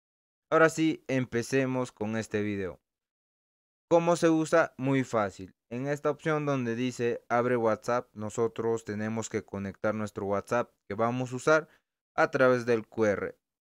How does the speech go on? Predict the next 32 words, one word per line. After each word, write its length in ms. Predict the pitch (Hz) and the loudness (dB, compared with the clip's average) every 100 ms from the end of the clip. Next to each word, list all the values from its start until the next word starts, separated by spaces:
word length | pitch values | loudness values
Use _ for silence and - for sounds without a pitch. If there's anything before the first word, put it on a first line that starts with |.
| _ | _
Puedes 520 | 151 151 151 151 143 131 | 2 6 8 6 4 -6
usar 320 | 113 123 123 | 0 0 2
tu 160 | 110 | -2
WhatsApp 440 | 107 104 - 117 - | 0 0 0 -2 -2
normal 440 | 101 107 123 143 | -6 -2 -2 -2
o 260 | - 104 101 | -2 0 0
el 80 | 95 | 0
WhatsApp 440 | 95 95 - 110 | -2 -4 0 -2
Business, 420 | 98 104 92 - _ _ | -2 -8 -8 -16 _ _
cualquiera 380 | 110 110 120 120 | -4 -2 0 2
de 80 | 117 | 2
los 160 | 104 | 0
dos. 240 | 92 87 - _ _ _ _ _ _ _ | -4 -10 -12 _ _ _ _ _ _ _
Tienen 280 | 135 139 139 | -6 -4 -2
para 220 | 135 120 | 0 2
agregar 420 | 110 113 120 127 | 2 0 2 2
nuevas 320 | 127 127 120 - | 2 0 0 -2
campañas, 600 | 104 101 120 127 131 135 | -8 -2 -2 -2 -8 -10
si 200 | 101 98 | -10 -6
ya 140 | 107 | -4
han 80 | 107 | -4
terminado 480 | 107 104 107 113 117 | -6 -6 -4 -2 -2
una 240 | 117 110 | -2 -4
campaña 500 | - 101 117 113 107 | -6 -6 -2 -2 -4
y 60 | 101 | -6
quieren 340 | 110 110 107 | -2 -2 -2
hacer 260 | 101 - 117 | -6 -2 -2
otra 220 | 113 110 | -2 -6
campaña, 560 | - 101 127 139 135 110 | -6 -6 -2 -2 -4 -8
lo 140 | 101 | -8
pueden 300 | - 107 101 | -4 -4 -4
hacer. 240 | 95 92 | -8 -12